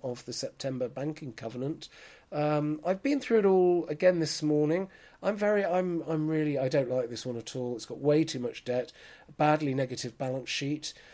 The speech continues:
And if you look at what they've done over the years, they've squandered a lot of cash, which they borrowed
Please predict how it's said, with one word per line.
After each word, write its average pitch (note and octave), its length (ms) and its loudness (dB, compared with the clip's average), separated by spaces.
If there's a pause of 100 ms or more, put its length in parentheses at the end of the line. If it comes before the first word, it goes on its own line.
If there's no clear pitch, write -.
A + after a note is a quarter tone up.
(640)
And D#3+ 120 2
if E3 100 0
you A3 80 -2
look A3+ 180 2
at G#3 80 0
what G#3+ 220 6
they've F3 200 0
done F3+ 260 4
over C#3 160 -2
the C#3 100 -4
years, C#3 420 0
they've C#3 220 -4
squandered F3+ 580 2
a B2+ 60 0
lot D#3 300 0
of D3+ 100 -8
cash, C3+ 400 -4
which - 200 -10
they C3 100 -2
borrowed E3 680 4